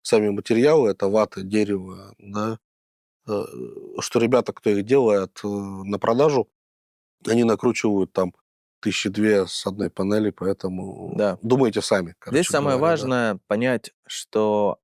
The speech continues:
Speaker 2: этих панелей должно быть, а, ну, не то что много, да, их надо правильно разместить в правильных точках,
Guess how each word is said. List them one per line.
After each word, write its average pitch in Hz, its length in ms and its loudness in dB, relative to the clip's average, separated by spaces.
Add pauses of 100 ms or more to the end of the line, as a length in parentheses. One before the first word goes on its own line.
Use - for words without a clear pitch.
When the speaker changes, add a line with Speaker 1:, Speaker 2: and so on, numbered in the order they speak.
(140)
Speaker 2:
этих 110 400 -6
панелей 120 760 0 (580)
должно 101 540 0
быть, 110 420 0 (100)
а, 92 760 -2 (640)
ну, 139 220 -4
не 110 140 -2
то 135 120 -2
что - 180 -8
много, 151 360 0
да, 120 220 0
их - 280 -10 (240)
надо 110 380 0
правильно 104 460 0
разместить 135 540 -4
в - 80 -20
правильных 135 440 0
точках, 127 520 -2